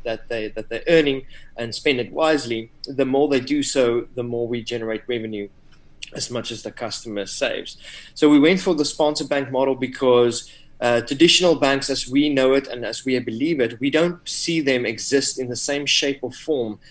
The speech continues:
in the next five or ten years. And we'd rather want to keep the costs as low as possible,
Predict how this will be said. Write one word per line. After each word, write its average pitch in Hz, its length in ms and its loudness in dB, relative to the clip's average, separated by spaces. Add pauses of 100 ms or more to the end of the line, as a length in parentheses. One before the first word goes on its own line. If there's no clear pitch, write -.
(120)
in 123 60 -8
the 123 80 0
next 120 220 -2
five 120 280 2
or 113 80 -6
ten 110 320 -6
years. 110 480 -2 (300)
And 127 360 0
we'd 135 200 2
rather 151 460 4
want 127 240 -4
to 135 60 -6
keep 143 280 -6
the 131 80 -8
costs - 420 -6
as 127 140 -6
low 127 360 2
as 123 120 -2
possible, 113 800 -2